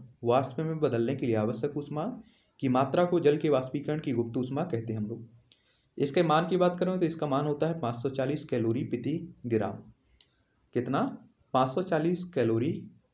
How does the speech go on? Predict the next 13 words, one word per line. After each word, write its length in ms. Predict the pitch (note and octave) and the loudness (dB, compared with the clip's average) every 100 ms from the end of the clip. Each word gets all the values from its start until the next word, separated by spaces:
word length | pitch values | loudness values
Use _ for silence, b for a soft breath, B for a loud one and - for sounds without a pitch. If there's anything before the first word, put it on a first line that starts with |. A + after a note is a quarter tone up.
| - | -8
प्रति 220 | B2+ - - - - | -6 -4 -6 -6 -2
ग्राम 260 | A#2 G2+ G#2+ - - _ _ b b b b _ - | 0 0 -6 -14 -20 _ _ b b b b _ -4
पीसी 280 | - C3+ F3 F3+ | -2 0 -2 -2
तक। 240 | A2 - - _ _ _ _ _ _ _ _ - | -4 -6 -16 _ _ _ _ _ _ _ _ -8
इसमें 280 | D#3 F#3+ E3+ | -4 0 2
बाष्पीकरण 520 | C#3 - F3+ F3+ F3+ | 2 2 -2 0 0
के 100 | F3+ | 0
द्वारा 240 | E3+ E3+ F3 | 2 2 2
ठंडक 340 | - A#2+ A2 | -2 -2 0
उत्पन्न 380 | C#3 - C#3+ D#3+ | 0 -2 -4 -4
की 160 | - G#2+ | -4 -4
जाती 340 | G2+ - | -6 -8
है। 80 | B2+ | -16